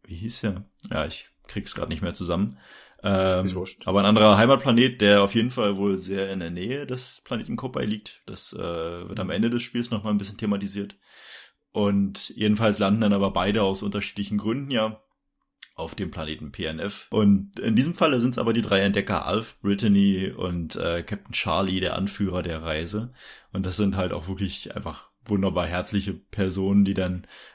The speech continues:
Speaker 1: ähm, in dem, in dem damalig so knuffigen Stil einfach auch präsentiert werden.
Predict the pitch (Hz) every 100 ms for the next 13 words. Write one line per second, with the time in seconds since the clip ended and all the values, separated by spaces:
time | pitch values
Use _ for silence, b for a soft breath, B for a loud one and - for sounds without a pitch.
0 | - 101 95 95 92 90 - 95 92 90
1 | 85 87 85 82 - _ _ 101 107 107
2 | 101 101 - - - 101 95 95 - 117
3 | 117 104 98 - 107 98 98 98 92 90
4 | - 92 95 - 110 101 90 92 120